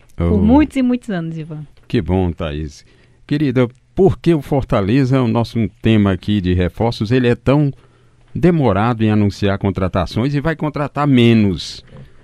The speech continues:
Speaker 2: Você vê cautela, vê demora no Fortaleza? Como é que você analisa esse final de ano do Fortaleza quando tudo parou?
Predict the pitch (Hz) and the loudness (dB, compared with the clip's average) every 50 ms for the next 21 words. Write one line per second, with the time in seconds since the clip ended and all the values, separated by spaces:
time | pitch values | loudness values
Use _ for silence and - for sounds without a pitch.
0 | _ - _ _ _ - 139 139 - - 156 139 120 151 147 135 - - 135 123 | _ -20 _ _ _ -8 -8 -4 -2 -2 -2 2 2 2 2 2 2 2 2 2
1 | 107 - - 117 120 139 160 156 147 139 120 101 117 135 131 107 135 127 107 98 | 2 2 2 4 4 4 2 2 0 0 2 4 4 2 4 6 4 6 6 4
2 | 95 101 107 127 143 147 135 139 127 117 98 - - 117 107 - - - 87 90 | 4 2 2 2 2 2 0 0 -2 -2 -2 -2 -4 -6 -4 0 0 0 0 0
3 | 110 147 151 151 151 - 147 143 143 151 147 - 147 135 - - 135 131 131 135 | 2 4 6 6 6 6 2 0 -2 -2 -2 -2 -4 -6 -4 -4 -4 -2 -2 -2
4 | 127 120 113 113 123 127 104 120 120 113 - - 123 117 117 120 117 107 110 110 | -2 0 0 0 0 0 0 -2 -4 -4 -4 -4 -2 0 0 0 2 2 4 4
5 | 113 113 107 104 101 - - 113 101 - 117 101 92 98 117 113 113 - 113 110 | 4 4 2 0 -2 0 0 -2 -2 0 -2 -2 -2 -2 -4 -4 -2 -2 -2 -2
6 | - _ 139 135 110 - - 110 95 92 92 78 64 - | 2 _ 2 2 2 2 2 4 4 4 2 0 -2 -6